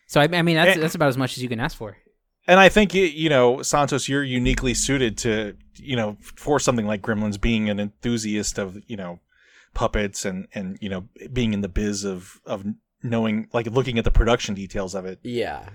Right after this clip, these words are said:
Speaker 3: yeah. And I definitely, I mean, there were things in there where I just couldn't, some of those shots, espe-, like you were saying, the ones, the,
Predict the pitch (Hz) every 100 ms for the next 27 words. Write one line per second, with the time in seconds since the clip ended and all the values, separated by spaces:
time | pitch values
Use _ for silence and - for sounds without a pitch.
0 | _ 104 90 85 113 120 113 120 110 117
1 | 87 104 82 101 98 110 98 - 95 92
2 | 90 85 85 85 82 90 90 - _ -
3 | 107 87 85 _ _ _ _ _ - 151
4 | 147 117 104 - 95 87 - - 117 -
5 | 127 - 123 123 104 98 98 92 90 95
6 | 98 98 98 -